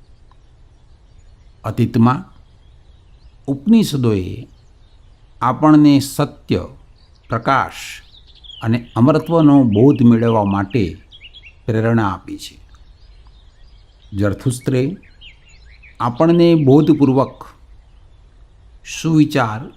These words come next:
સદવાણી અને સદકર્મથી અહુરમજદના શાણપણને આત્મસાત કરવા કહ્યું. ભગવાન બુદ્ધે અષ્ટાંગ માર્ગથી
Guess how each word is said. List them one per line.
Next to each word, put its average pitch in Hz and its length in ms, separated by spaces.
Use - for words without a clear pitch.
સદવાણી 131 680
અને 131 260
સદકર્મથી 131 1040
અહુરમજદના 139 920
શાણપણને 123 800
આત્મસાત 139 580
કરવા 98 320
કહ્યું. 80 340
ભગવાન 104 460
બુદ્ધે 98 760
અષ્ટાંગ 131 600
માર્ગથી 104 800